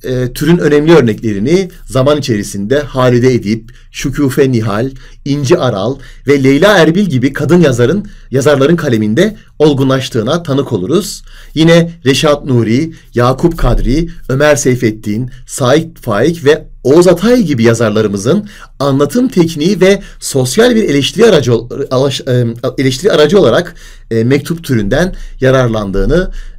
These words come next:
e, anlatım tekniği olarak kullandığını görürüz.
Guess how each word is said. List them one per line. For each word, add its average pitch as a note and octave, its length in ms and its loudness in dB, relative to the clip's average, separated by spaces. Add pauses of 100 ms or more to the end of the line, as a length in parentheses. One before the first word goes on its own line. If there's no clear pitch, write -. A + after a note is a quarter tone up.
e, G#2 40 -6 (400)
anlatım C#3+ 300 0
tekniği C#3 260 0
olarak C3+ 400 -2 (200)
kullandığını C3 720 0 (200)
görürüz. B2 680 0